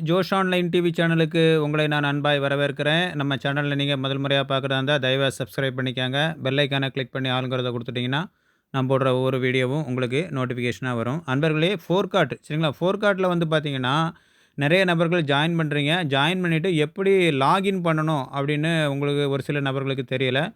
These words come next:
அவங்களுக்காக ஒரு வீடியோ போடலான்னு தான் அந்த வீடியோ நான் மேக் பண்ணியிருக்கிறேன். வீடியோவை ஸ்கிப் பண்ணாம பாருங்க, சரிங்களா? ரொம்ப, ரொம்ப முக்கியமானது. ஜாயின் பண்ணக்கூடிய லிங்க் வந்து டிஸ்கிரிப்ஷன்ல கொடுத்துருக்கிறேன். அந்த லிங்கை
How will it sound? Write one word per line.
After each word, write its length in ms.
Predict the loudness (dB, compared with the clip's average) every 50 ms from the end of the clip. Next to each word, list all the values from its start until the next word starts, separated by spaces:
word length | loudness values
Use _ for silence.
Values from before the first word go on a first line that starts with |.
| _ _ _ _ _ _
அவங்களுக்காக 580 | 0 0 2 2 4 2 2 4 2 2 2 2
ஒரு 180 | 2 2 2 2 2 2
வீடியோ 260 | 2 2 2 0 0
போடலான்னு 400 | 0 -2 -2 -2 -2 -2 -2 -2
தான் 100 | -2 -2
அந்த 100 | -2 0
வீடியோ 220 | 0 0 0 0 0
நான் 200 | 0 -2 -2 -2 -2
மேக் 180 | -4 -4 -6
பண்ணியிருக்கிறேன். 440 | -6 -6 -4 -4 -2 -2 -2 -2 -2 -4 -8 _ _ _ _ _ _ _ _ _ 0
வீடியோவை 380 | 2 4 4 4 4 2 2 0 -2
ஸ்கிப் 280 | -4 -6 -6 -6 -4 -2
பண்ணாம 280 | 0 0 0 0 0 -2
பாருங்க, 300 | 0 0 0 0 0 -2 -6 -6
சரிங்களா? 320 | -6 -4 -2 0 0 0 -2 -2 -6 -6
ரொம்ப, 180 | -4 -2 0 0
ரொம்ப 200 | 0 0 0 0
முக்கியமானது. 540 | -2 -2 -4 -4 -2 -2 -2 -2 0 0 0 0 0
ஜாயின் 340 | 0 2 2 2 2 2 0
பண்ணக்கூடிய 320 | 0 0 0 0 0 2 2
லிங்க் 280 | 0 0 0 0 0
வந்து 240 | 0 0 0 0 -2 -2 -2
டிஸ்கிரிப்ஷன்ல 540 | -4 -6 -6 -6 -8 -8 -6 -6 -4 -4 -4
கொடுத்துருக்கிறேன். 520 | -6 -6 -6 -6 -4 -2 0 0 0 -2 -4 -8 _ _ _ _ _ _ _ _ -4
அந்த 140 | 0 2 4
லிங்கை 340 | 4 4 4 4 4 4